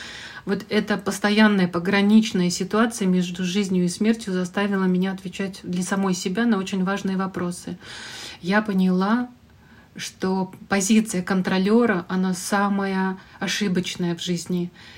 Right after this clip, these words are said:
Я хочу проконтролировать везде, постелить соломки моим детям, моей маме. Я хочу проконтролировать солнце.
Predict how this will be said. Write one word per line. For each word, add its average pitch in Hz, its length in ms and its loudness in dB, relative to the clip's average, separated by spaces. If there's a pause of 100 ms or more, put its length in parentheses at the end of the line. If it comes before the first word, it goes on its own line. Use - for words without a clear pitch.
Я 175 80 -6
хочу - 240 -4
проконтролировать 180 720 2
везде, 180 380 0
постелить 185 440 -2
соломки 185 500 2
моим 180 320 4
детям, 190 400 0
моей 180 300 4
маме. 202 380 2 (520)
Я 175 260 0
хочу 208 280 0
проконтролировать 202 840 4
солнце. 208 520 4